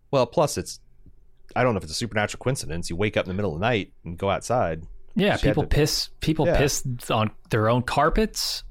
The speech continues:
Speaker 2: when they're sleepwalking. People,
Speaker 1: We're
Speaker 2: you
Speaker 1: talking
Speaker 2: know,
Speaker 1: about
Speaker 2: end
Speaker 1: Lottie,
Speaker 2: up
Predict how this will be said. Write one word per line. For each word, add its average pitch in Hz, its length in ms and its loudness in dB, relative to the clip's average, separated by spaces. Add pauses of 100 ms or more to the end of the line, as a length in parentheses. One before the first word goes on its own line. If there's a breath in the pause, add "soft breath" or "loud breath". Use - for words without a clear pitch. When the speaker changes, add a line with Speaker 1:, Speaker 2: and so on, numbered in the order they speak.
Speaker 2:
when 170 160 2
they're 175 100 2
sleepwalking. 196 960 2 (100)
People, 104 540 2 (440)
Speaker 1:
We're 165 100 4
Speaker 2:
you - 40 0
Speaker 1:
talking 220 100 4
Speaker 2:
know, 185 60 4
Speaker 1:
about 131 60 4
Speaker 2:
end 113 60 6
Speaker 1:
Lottie, 127 320 4
Speaker 2:
up 80 60 -6